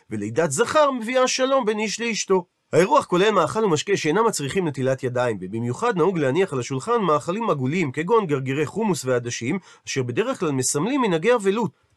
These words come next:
משמעות המנהג היא לפי אחד הטעמים שניתנו לקיום הסעודה, לפיו מדובר בהשתתפות סמלית באבלו של התינוק, על צאתו מרחם אמו בעל כורחו,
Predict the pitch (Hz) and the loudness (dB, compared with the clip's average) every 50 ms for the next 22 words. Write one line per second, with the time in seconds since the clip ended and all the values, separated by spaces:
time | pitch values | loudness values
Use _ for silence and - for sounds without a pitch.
0 | _ _ - 98 - - 110 117 175 262 302 - 233 170 139 123 123 120 123 131 | _ _ -12 -10 -8 -4 0 0 2 2 2 2 2 2 2 0 0 0 0 0
1 | 180 196 180 - 240 220 185 - 185 190 175 180 - - 147 131 131 143 180 196 | 0 -2 -2 0 0 -2 0 2 2 0 0 0 0 0 0 2 2 2 0 0
2 | 175 - 151 135 131 127 - 175 185 170 147 - 143 147 165 170 143 - - 151 | 0 -2 -2 -2 -2 -2 -2 0 0 0 -2 -2 -2 -2 0 0 -2 -2 0 0
3 | 147 151 151 151 220 143 - _ _ _ - 90 - - 143 143 131 131 117 127 | -2 0 2 4 2 2 2 _ _ _ -14 -12 -6 -4 -4 -2 -2 -2 -2 0
4 | 127 147 196 233 220 208 147 - - 151 - - 302 - - - - 185 165 208 | 0 0 0 0 0 -4 -6 -4 -6 -8 -8 -6 -6 -6 -4 -4 -4 -2 -2 -2
5 | 269 247 190 190 175 180 151 202 240 254 - - 247 240 233 247 240 240 269 254 | -4 -4 -4 -2 -2 -2 0 0 0 -2 0 -2 -2 -2 -2 -2 -2 0 0 0
6 | 214 - - 90 - - 113 - - 226 226 175 139 131 156 - 156 139 127 120 | 0 0 -6 -14 -12 -12 -6 0 2 2 2 2 0 0 -2 -2 -2 -2 -2 -2
7 | 120 147 202 220 156 131 135 147 147 156 185 175 - 262 269 - | 0 0 0 0 0 0 0 -2 -2 -4 -4 -2 2 4 4 2